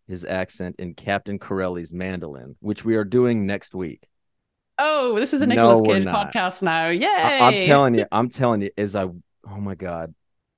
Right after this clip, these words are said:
Speaker 1: watching this movie and looking back through his filmography,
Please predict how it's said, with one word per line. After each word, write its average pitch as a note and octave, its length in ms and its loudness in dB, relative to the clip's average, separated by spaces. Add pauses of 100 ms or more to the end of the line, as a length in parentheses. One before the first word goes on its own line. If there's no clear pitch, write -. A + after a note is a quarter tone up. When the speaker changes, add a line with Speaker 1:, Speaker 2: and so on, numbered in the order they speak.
(300)
Speaker 1:
watching B2+ 400 0
this C3 160 -4
movie F2 400 -6 (480)
and F#2 80 -4
looking A2+ 340 -2
back A2 220 0
through G#2 100 -6
his G2+ 220 -6
filmography, E2+ 760 -8